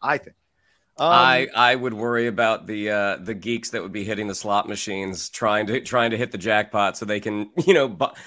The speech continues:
Speaker 2: buy the big, uh, buy the big replica that they <laughs> saw on the convention floor.
Speaker 1: Yeah, yeah, good point. Uh,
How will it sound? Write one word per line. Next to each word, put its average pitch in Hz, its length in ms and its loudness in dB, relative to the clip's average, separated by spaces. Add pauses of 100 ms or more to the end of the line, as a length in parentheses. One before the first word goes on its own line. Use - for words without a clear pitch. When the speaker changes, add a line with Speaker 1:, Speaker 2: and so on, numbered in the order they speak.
(140)
Speaker 2:
buy 135 260 6
the 117 80 0
big, 120 380 0
uh, 110 160 2
buy 127 280 2
the 113 80 -2
big 113 160 -2
replica 113 600 0
that 113 160 -2
they 117 80 -2
<laughs> - 0 -
saw 185 360 4 (240)
on 165 100 -2
the 156 100 0
convention 110 560 -4
floor. 92 440 -8 (280)
Speaker 1:
Yeah, 110 300 -2 (100)
yeah, 92 220 -6
good - 200 -18
point. 120 200 -20 (680)
Uh, 117 200 -4